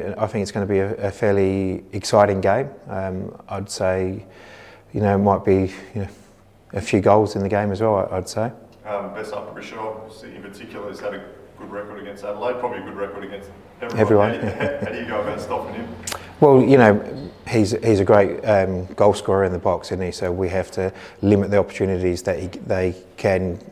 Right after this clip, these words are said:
Speaker 1: deliver balls into our eighteen-yard box. If we, um, limit that, then Barisha sort of, um,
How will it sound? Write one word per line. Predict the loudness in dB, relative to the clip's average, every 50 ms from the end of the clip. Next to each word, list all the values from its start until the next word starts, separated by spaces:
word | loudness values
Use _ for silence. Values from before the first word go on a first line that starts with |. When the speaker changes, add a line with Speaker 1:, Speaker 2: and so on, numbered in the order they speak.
| -18 -4
Speaker 1:
deliver | 0 0 2 2 2
balls | 2 4 4 4 4 2
into | -2 -6 -4 0 2
our | 2 2 2 0 -2 -6 -20 -20 -8 -2
eighteen-yard | -2 -2 0 0 0 0 2 2 2 0 2
box. | 0 -2 -2 -2 -6 -10
If | -10 -4 -4
we, | -4 -4 -4 -14 -14 -6 -2
um, | 0 0 2 2 2
limit | 0 0 0 2
that, | 2 2 2 2
then | -2 -2 -4 -4
Barisha | -2 -2 -4 -4 -4 -6 -8
sort | -4 -2 -2 0 0
of, | -2 -4 -6 -14 -20 -20 -20 -20 -20 -20 -20 -20 -20 -6 0
um, | 2 2 2 2 0 -2 -2 -4